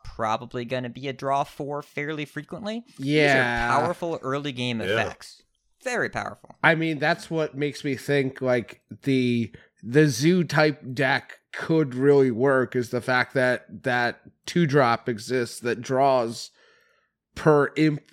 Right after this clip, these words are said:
Speaker 2: <laughs> on your board, so that all of a sudden it, it could be the sprint, but even if you're drawing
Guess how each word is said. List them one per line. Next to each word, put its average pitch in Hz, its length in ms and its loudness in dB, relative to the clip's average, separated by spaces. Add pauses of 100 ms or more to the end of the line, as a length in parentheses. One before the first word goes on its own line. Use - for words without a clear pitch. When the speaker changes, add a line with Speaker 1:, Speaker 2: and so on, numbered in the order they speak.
Speaker 2:
<laughs> - 180 -2
on 175 200 4
your 156 120 0
board, 123 600 -4
so 139 160 -2
that 131 240 2
all 147 120 4
of 139 80 0
a 135 80 -2
sudden 131 460 2 (400)
it, 139 380 4 (160)
it 143 320 4
could 175 220 6
be 175 160 4
the 147 100 -2
sprint, 180 500 0
but 147 160 -2
even 185 240 0
if 180 180 -2
you're 170 140 4
drawing 147 640 4